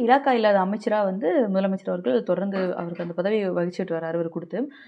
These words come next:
So இப்போ ஃபர்ஸ்ட் வந்து அதை அக்யூஸ் பண்ணிட்டு இருந்தாங்க, எப்படி வந்து ஒரு சி எம் கொடுக்கலாம், அவர் வந்து ஒரு, ஒரு அதாவது ஒரு கேஸ்ல வந்து இதை ஃபைல் பண்ணப்பட்டவர், அவருக்கு எப்படி அந்த போஸ்ட்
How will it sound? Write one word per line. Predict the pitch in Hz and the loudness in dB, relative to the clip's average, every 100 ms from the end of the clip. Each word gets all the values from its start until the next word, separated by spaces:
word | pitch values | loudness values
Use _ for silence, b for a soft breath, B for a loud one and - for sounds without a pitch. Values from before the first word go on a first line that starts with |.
| b _ | b _
So | 190 | -14
இப்போ | 190 190 | -10 -4
ஃபர்ஸ்ட் | 180 202 - | -2 -2 0
வந்து | 262 294 | 0 2
அதை | 311 | 2
அக்யூஸ் | 208 302 302 | 0 0 0
பண்ணிட்டு | 233 214 202 | -2 -4 -4
இருந்தாங்க, | 185 180 | -4 -2
எப்படி | 170 180 214 | -2 0 0
வந்து | 196 | 0
ஒரு | 196 | -2
சி | 185 | -2
எம் | 202 190 | -2 -2
கொடுக்கலாம், | 180 170 170 175 170 - | -4 -4 -2 -2 -2 -8
அவர் | - 175 | -4 0
வந்து | 170 202 233 | 0 4 2
ஒரு, | 196 170 165 160 | 2 0 0 2
ஒரு | 165 165 160 - - - | 2 2 -2 -8 -20 -16
அதாவது | 185 226 | -10 -6
ஒரு | 262 | -4
கேஸ்ல | - 247 247 202 | 2 0 2 -4
வந்து | 196 | -2
இதை | 202 180 | -2 0
ஃபைல் | 190 214 | 0 0
பண்ணப்பட்டவர், | 214 185 170 170 170 | -2 -4 -6 -4 -2
அவருக்கு | 170 165 170 | -2 -2 -4
எப்படி | 175 208 | -2 -2
அந்த | 180 170 b b | 0 -2 b b
போஸ்ட் | 196 220 | -12 -12